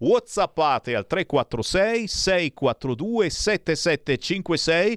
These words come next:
C'è qualcosa che vi ha colpito in modo particolare negli ultimi minuti? Eh beh, ha colpito il sondaggio dell'S V G. Oh, si ferma la corsa di Fratelli d'Italia. Ma guarda un po',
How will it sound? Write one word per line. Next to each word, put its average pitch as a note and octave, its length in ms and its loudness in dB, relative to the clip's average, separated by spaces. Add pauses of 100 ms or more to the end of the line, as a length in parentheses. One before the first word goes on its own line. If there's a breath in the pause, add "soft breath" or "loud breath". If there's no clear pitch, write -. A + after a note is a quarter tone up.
(300 loud breath)
C'è - 160 -2
qualcosa B2 560 0
che B2 140 -4
vi A2+ 140 -2
ha A#2 80 0
colpito D3+ 640 0
in D#3 100 -2
modo D3 280 2
particolare C#3 1000 0 (240 loud breath)
negli C#3+ 500 -2
ultimi E3 840 0
minuti? F3 840 0
Eh F#3 220 0
beh, D3+ 200 -2
ha B2+ 80 -4
colpito A#2 440 -2
il G2 80 -2
sondaggio G2 500 -2
dell'S F#2+ 360 -2
V F#2 140 -4
G. F2+ 320 -2
Oh, F#2+ 300 -2
si - 240 -6
ferma C3+ 480 0
la G2+ 120 0
corsa C#3 380 -2
di G2+ 140 -2
Fratelli G#2+ 440 -2
d'Italia. F#2+ 440 -2
Ma F2 220 -2
guarda E2+ 580 -2
un F2+ 180 0
po', A#2 300 2